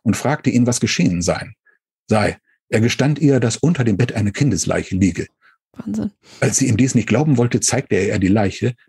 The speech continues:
Speaker 1: bedrohte aber seine Geliebte mit dem Tode, wenn sie etwas verraten würde. Infolgedessen unterließ das Mädchen, Anzeige zu erstatten. Der Mörder hat ein bewegtes Leben hinter sich. Zuerst war er Kaufmann, dann Gärtner, später fuhr er zur See und als auch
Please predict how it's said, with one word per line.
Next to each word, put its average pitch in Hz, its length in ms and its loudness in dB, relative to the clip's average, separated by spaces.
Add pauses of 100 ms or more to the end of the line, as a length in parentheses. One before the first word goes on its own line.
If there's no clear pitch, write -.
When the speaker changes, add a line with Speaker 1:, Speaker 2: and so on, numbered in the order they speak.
Speaker 1:
bedrohte 113 580 0
aber 90 180 2
seine 87 220 0
Geliebte 101 360 2
mit 104 160 2
dem 92 120 0
Tode, 151 500 2 (180)
wenn 113 140 4
sie 107 80 4
etwas 101 220 -2
verraten 90 480 -2
würde. 80 340 0
Infolgedessen 127 600 0
unterließ 151 440 2
das - 160 0
Mädchen, 107 400 0
Anzeige 110 680 0
zu - 140 0
erstatten. - 520 -6 (1080)
Der 117 100 2
Mörder 160 560 4 (640)
hat - 180 -4
ein 151 120 4
bewegtes 160 500 0
Leben 92 280 0
hinter 82 260 -2
sich. - 320 -8 (180)
Zuerst - 380 0
war 120 120 0
er 135 120 0
Kaufmann, 131 560 0
dann 113 160 2
Gärtner, 101 480 0
später 127 440 -2
fuhr 147 220 0
er 104 120 2
zur 98 140 0
See 101 320 2 (280)
und 135 200 0
als 151 280 -2
auch 123 200 -2